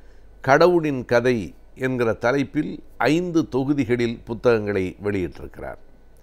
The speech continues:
மிக பல அரிய தகவல்களை கொண்டிருக்கிற, உலகம் முழுவதும் கடவுள் நம்பிக்கை பற்றிய கதைகள், கடவுள் நம்பிக்கை பற்றிய மறுப்புகள், இவை அனைத்தையும் ஆதாரத்தோடு வெளிப்படுத்துகிற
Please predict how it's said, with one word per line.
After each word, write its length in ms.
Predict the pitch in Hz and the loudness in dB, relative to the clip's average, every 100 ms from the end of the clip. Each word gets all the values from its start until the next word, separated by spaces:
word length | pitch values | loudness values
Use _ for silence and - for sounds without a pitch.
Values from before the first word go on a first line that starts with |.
| - - - - - | -20 -20 -20 -20 -14
மிக 240 | 95 110 127 | -6 -2 0
பல 240 | 139 151 | 2 2
அரிய 260 | 117 123 139 131 | 2 2 0 0
தகவல்களை 580 | 104 117 117 101 104 | 0 0 0 0 -2
கொண்டிருக்கிற, 540 | 87 101 107 95 - 110 175 - - - - - - - - | -2 -4 -2 -4 -4 -6 -6 -10 -20 -20 -20 -20 -20 -20 -8
உலகம் 400 | 104 143 160 165 | -2 2 2 2
முழுவதும் 440 | 131 139 139 143 143 | 0 0 0 -2 -2
கடவுள் 360 | - 127 131 123 | 2 2 0 -2
நம்பிக்கை 460 | 110 123 110 113 | -4 -6 -6 -4
பற்றிய 400 | 104 101 90 101 98 90 82 - - | -2 -4 -4 -2 0 0 -4 -12 -2
கதைகள், 440 | 101 104 104 143 | 0 0 0 -4
கடவுள் 380 | 175 - 117 117 | -6 -2 -2 -2
நம்பிக்கை 400 | 104 107 104 95 | -4 -6 -8 -6
பற்றிய 320 | 87 90 98 90 | -6 -6 -6 -6
மறுப்புகள், 560 | 90 107 113 110 101 | -2 -2 -2 -4 -8
இவை 200 | 165 120 87 | -8 -8 -6
அனைத்தையும் 600 | 95 123 104 123 143 - | -4 -6 -6 -8 -8 -6
ஆதாரத்தோடு 720 | 85 113 117 113 107 117 131 | -2 2 4 2 0 -4 -4
வெளிப்படுத்துகிற 720 | 117 101 107 104 95 98 92 | -4 -4 -4 -6 -8 -6 -4